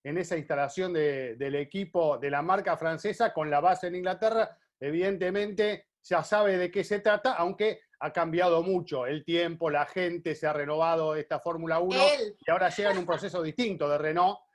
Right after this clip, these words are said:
Speaker 1: de, de Alpine para la próxima temporada. Pero hablemos un poquito de esto, de, de la vuelta de Alonso, cómo puede llegar a ser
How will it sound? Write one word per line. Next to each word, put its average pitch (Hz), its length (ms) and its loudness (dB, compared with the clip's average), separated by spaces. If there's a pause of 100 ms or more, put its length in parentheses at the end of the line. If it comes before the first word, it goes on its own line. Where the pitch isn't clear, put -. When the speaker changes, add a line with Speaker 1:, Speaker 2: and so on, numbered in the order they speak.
(180)
Speaker 1:
de, 139 240 -2
de 143 120 0
Alpine 160 480 0
para 143 200 0
la 147 120 2
próxima 147 360 -6
temporada. 135 460 -2
Pero 170 180 2
hablemos 254 320 0
un 214 80 -6
poquito 202 400 -4
de 190 80 -2
esto, 160 300 -4 (280)
de, 151 280 -2
de 160 140 -4
la 165 120 0
vuelta 214 300 0
de 165 200 2
Alonso, 196 520 -2
cómo 220 260 -4
puede 190 220 -2
llegar 180 280 -2
a 160 100 2
ser 196 400 2